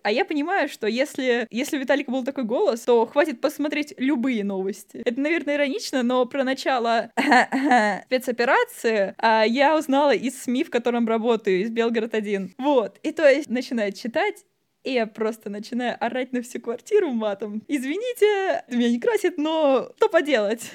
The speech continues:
Вот, э, мы сидим офигевшие. Мать, э, говорит, что «Хорошо, я щас пойду сниму деньги с карты». Я не знаю, откуда это, но я такая: «Хорошо, конечно, иди». И я просто сижу, я в афиге,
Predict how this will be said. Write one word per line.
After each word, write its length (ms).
Вот, 300
э, 360
мы 320
сидим 380
офигевшие. 800
Мать, 560
э, 200
говорит, 440
что 580
«Хорошо, 360
я 100
щас 220
пойду 260
сниму 240
деньги 320
с 80
карты». 380
Я 140
не 120
знаю, 300
откуда 340
это, 380
но 160
я 80
такая: 320
«Хорошо, 380
конечно, 440
иди». 360
И 440
я 160
просто 880
сижу, 220
я 300
в 260
афиге, 560